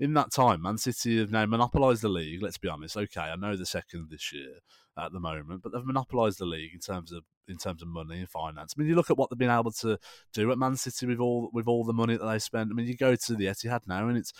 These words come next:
totally, totally different now. They've got the ma-, obviously they're, they've got, they've got the Etihad, and they've got that smaller stadium where, where the academy and the women's team play, and then they've got the training ground next door to that as well. And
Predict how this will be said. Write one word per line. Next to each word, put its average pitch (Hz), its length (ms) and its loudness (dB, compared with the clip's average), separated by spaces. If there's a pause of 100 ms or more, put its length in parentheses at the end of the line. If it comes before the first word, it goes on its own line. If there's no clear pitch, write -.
(180)
totally, 113 500 4 (300)
totally 135 280 2
different 110 400 -2
now. 87 200 -2
They've 90 100 -6
got 110 140 -2
the 120 80 -4
ma-, 135 280 0
obviously 120 260 -2
they're, 127 340 4
they've 127 220 2
got, 139 140 0
they've 139 120 2
got 147 140 2
the 131 60 2
Etihad, 101 420 -2
and 104 100 -6
they've 90 100 -10
got 98 140 -6
that 98 160 -6 (240)
smaller 139 380 4
stadium 131 500 0
where, 110 240 2
where 107 160 0
the 101 140 -4
academy 113 440 -2
and 113 120 -2
the 101 60 -2
women's 107 380 -4
team 107 240 -6
play, 101 220 -4
and 110 100 -6
then 127 60 -6
they've 131 100 -6
got 131 140 -6
the 120 220 -4
training 117 340 -2
ground 131 220 0
next - 220 -6
door 117 180 0
to 98 100 -8
that 98 160 -2
as 123 100 -8
well. 113 240 0
And 135 100 -2